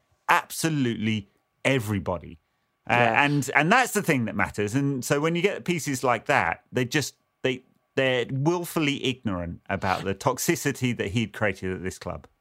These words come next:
Speaker 2: This is the key word, willfully ignorant. Uh, the man literally himself said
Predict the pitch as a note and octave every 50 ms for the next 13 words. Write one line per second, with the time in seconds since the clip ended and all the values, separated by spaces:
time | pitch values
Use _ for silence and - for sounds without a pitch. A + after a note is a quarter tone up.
0 | _ _ _ - E3 G3+ B3+ C4+ B3+ A#3 A#3 B3+ - - C#4 C4+ B3+ A#3+ C4 B3+
1 | G3+ C3+ B2 A2 A2 C#3+ F#3 G3+ F#3+ - - F#3 F#3+ F#3 - F#3+ E3 F3 D#3 C#3+
2 | A#2 G#2 - - _ _ _ _ _ _ - - A2 - - C#3 D3 D#3+ E3+ F3
3 | F#3 G3 G3+ G3+ F#3 E3+ D#3+ D#3 E3 F#3 G#3+ - - - - G3 F#3+ F#3 F#3 F3
4 | F3+ F3 E3+ - - F3 E3 D#3 - - - C#3+ B2+ B2 A#2+ -